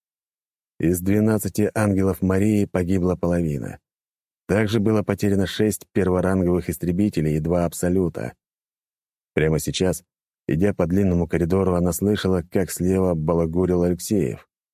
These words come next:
Через полуоткрытую дверь она увидела, что рядом с ним сидят две симпатичные медсестры, и бравый абсолют, размахивая руками, что-то им втирает. Девушка пошла дальше,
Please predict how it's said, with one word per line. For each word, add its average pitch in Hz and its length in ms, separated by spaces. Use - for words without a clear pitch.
Через 131 240
полуоткрытую 127 640
дверь 113 320
она 95 220
увидела, 90 500
что 85 200
рядом 98 340
с - 80
ним 104 200
сидят 78 380
две 101 420
симпатичные 104 640
медсестры, 78 600
и 110 140
бравый 156 340
абсолют, 127 460
размахивая 82 600
руками, 104 420
что-то 143 360
им 110 160
втирает. 98 640
Девушка 76 440
пошла 71 280
дальше, 78 480